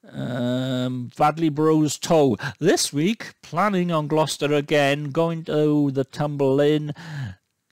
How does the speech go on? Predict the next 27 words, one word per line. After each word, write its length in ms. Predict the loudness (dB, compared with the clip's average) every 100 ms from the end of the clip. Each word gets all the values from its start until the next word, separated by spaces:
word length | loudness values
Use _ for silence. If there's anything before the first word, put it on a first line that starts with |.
| _ -4
went 260 | -4 -2
over 220 | -2 0
on 80 | 0
my 140 | 0 0
ankle, 520 | -2 -4 -4 -4 -6 _
same 480 | -10 0 2 2 -2
foot. 500 | -8 -4 -4 -4 -14 _ _ _ _ _ _ _ _ _ _ _ _ _ -6
Damaged 520 | -4 -4 -6 -10 -18
feet 520 | -8 -4 -4 -4 -10 -10 _ _ _ _ _ _ _ _ _ _ _
seem 300 | -14 -6 -6
to 140 | -4 -2
be 120 | 0
the 140 | -2
thing 420 | -2 -2 0 0
that 160 | 0 2
are 100 | 0
associated 680 | 0 0 0 0 -2 -2 -2
with 200 | -2 -2
Gloucester 480 | 0 0 -2 -4 -4
for 180 | -4 -4
me. 240 | -4 -6 -10 _ _ _ _ _ _ _ _ _ _ _ _ -20 -20 -20 _ _ _ _ -12
Mm, 520 | -8 -6 -6 -6 -10 _
bad 180 | 0 0
things 240 | -2 -2
happen 220 | -2 -2
in 120 | -2 -2
three. 480 | 0 2 4 2